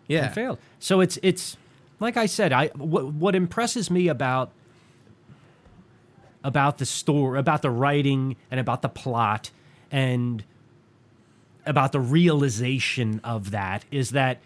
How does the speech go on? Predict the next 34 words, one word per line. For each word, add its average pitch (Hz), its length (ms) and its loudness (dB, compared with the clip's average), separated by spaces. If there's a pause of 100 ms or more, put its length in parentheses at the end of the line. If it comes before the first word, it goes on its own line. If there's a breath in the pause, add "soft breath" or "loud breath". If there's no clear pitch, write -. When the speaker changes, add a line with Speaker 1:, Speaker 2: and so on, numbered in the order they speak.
Speaker 2:
they 123 80 0
didn't 180 200 2
pull 180 180 0
any 156 160 -2
punches. 101 600 -4 (300 soft breath)
Um, 98 420 -6
I 139 80 2
mean, 139 140 4
they 131 120 2
really 180 340 4
gave 151 360 0
Mangold, 127 480 2
obviously 139 520 0
they 131 140 0
gave 127 160 0
him 117 100 -2
carte 131 320 -2
blanche. 107 500 -4 (320 soft breath)
Uh, 110 240 -4
I 175 280 6 (140)
read 135 380 2
that 139 120 -2
the 135 60 0
movie 127 260 4
cost 120 320 -2
two 151 140 2
hundred 127 220 0
and 123 100 0
ninety-five 120 540 0
million 107 260 -2
to 107 80 -4
make. 185 340 2
I 143 120 2
don't 143 200 -4